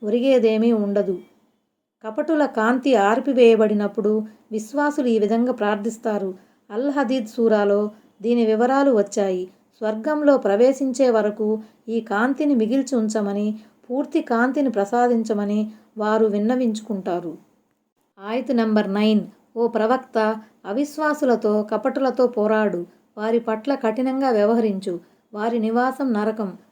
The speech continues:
అది చాలా చెడ్డ గమ్యం. అవిశ్వాసులతో ధర్మయుద్ధం చేయటంతో పాటు కపటులకు కూడా గుణపాఠం నేర్పాలి. ముఖ్యంగా వారు షరియతు పరిమితులను ఉల్లంఘించినట్లు రుజువైనప్పుడు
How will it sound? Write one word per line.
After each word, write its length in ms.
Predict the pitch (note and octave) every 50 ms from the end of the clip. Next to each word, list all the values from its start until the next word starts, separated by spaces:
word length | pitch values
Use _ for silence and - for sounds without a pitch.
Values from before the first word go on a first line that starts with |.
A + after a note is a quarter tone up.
| _ -
అది 140 | G3 G3 A3+ A3 A#3+
చాలా 300 | A#3 A3 A3 A#3 B3 B3+ B3 - - -
చెడ్డ 200 | G#3+ F#3+ F#3+ G#3+
గమ్యం. 460 | A#3+ G3 G3+ G3 G3 G3 F#3 F3+ E3+ - _ _ _ _ _ _ _
అవిశ్వాసులతో 1040 | G3 G3+ A#3 D#4 D4+ - - D#4 D4+ D4 C#4+ - B3 A3+ G#3 G#3+ G#3+ G3+ G#3 G#3 G#3 - _ _ _ -
ధర్మయుద్ధం 720 | F3+ G3+ G#3+ A#3+ B3+ D4 D4 C#4+ B3 G#3 G3+ A#3+ A3+ G#3 G#3+ A3+
చేయటంతో 500 | G#3+ A3+ A#3+ B3 B3 A#3+ A#3 A3+ A#3 A3
పాటు 480 | G#3+ G#3 G3 G3 G3 G3+ G#3 G#3 G#3+ G#3 - - _ _ _ -
కపటులకు 540 | G#3+ G#3+ D4 C#4+ D4+ D4+ D4 D4 D4 C#4
కూడా 460 | A#3+ - A3+ G#3 G3+ G3 G3+ G3+ G3+ G3+ - _ _ _ F#3
గుణపాఠం 540 | G3+ A3 B3 - C#4 B3+ B3+ - C4+ B3 A3+
నేర్పాలి. 600 | G3+ G3+ G#3 G#3 - A3 G3+ F#3+ F3 E3+ F3+ - _ _ _ _ _ G3+
ముఖ్యంగా 560 | G#3 G#3+ - - D4 D4 C#4 B3+ A#3+ A#3 A3+
వారు 440 | G#3+ G3+ G3+ G3 G3+ G#3 G#3 G#3 G#3 - _ _ _ _ -
షరియతు 440 | A#3 A3+ A#3 C4 C#4+ D4 D4+ D4 D4
పరిమితులను 580 | - - G#3+ G#3+ A#3+ B3+ A#3 B3 B3+ B3 A3+ G#3+
ఉల్లంఘించినట్లు 1040 | G#3 G#3 A3 A#3+ C4 C4+ C4 B3 A3+ G#3+ A3+ G#3 G3+ F#3+ F#3+ - G3 G3+ G3+ G#3 G3+ - _ _ _ - G#3
రుజువైనప్పుడు 840 | G#3 G3 C4 C4+ C#4+ C#4+ C#4 B3+ A3 G#3 - G#3 G3 G#3 G#3+ G#3+